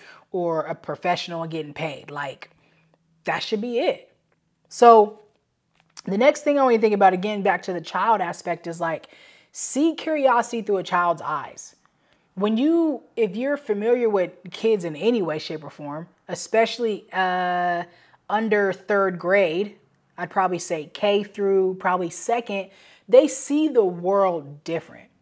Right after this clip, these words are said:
They see the world as limitless. They see the world as, like, "I could do that." They have a different kind of belief. They don't not think that there's much anything they can do. And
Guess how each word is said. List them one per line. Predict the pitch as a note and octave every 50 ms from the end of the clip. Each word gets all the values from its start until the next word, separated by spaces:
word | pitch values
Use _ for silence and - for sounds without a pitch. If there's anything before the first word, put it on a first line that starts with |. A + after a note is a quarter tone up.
| _ _ _ _ _ _
They | - G#3 G3+
see | G#3 - - B3+ C#4 C#4+
the | B3+ B3
world | G#3 G3 A3 A#3+ A#3+ A#3
as | G3 E3+ D#3+
limitless. | E3+ F#3+ A3 A#3 F#3+ D#3 D#3 D3 D3+ -
They | - F3+ F3
see | - - A#3+ B3+ C4+
the | B3 G3+
world | F3+ G3 A3 A#3 A3+ G#3+
as, | G3 F#3 F3+
like, | F3+ F3 E3 D#3 D3 C#3 C3 - _ - _ _ _ _ _ _ _ _ _ _ -
"I | - -
could | - - C#4+ G#3
do | F#3+ E3+
that." | D#3 D3+ F3 F#3+ B3 B3+ - _ _ _ _ _ _ _ -
They | A3+
have | C4+ D4 C#4
a |
different | A3 F#3 C4+ D4 - D4 B3 -
kind | - C#4 C#4
of | C#4 A3+
belief. | A3 G#3+ C4+ D#4 B3+ D3+ - -
They | - G#3+ A#3 A#3
don't | G3 G#3 A3+ A#3+ C4
not | B3+ A#3+ A3 G#3+ -
think | - B3 B3 - -
that | G3 F3+
there's | A3+ A3 A3 G#3 G#3 - - - - - _ _ -
much | G3+ A3+ A3 A3
anything | B3 A#3+ A#3 A3+ - A#3+ A3+
they | A#3 A#3 A3+
can | - G#3+ G#3
do. | C#4 A4 G4+ - - - - _ _ _ _ _ _ _ _ _ _ _ _ _ -
And | D4 C4+ C4+ C4 C4+ C4+ C4 B3+ B3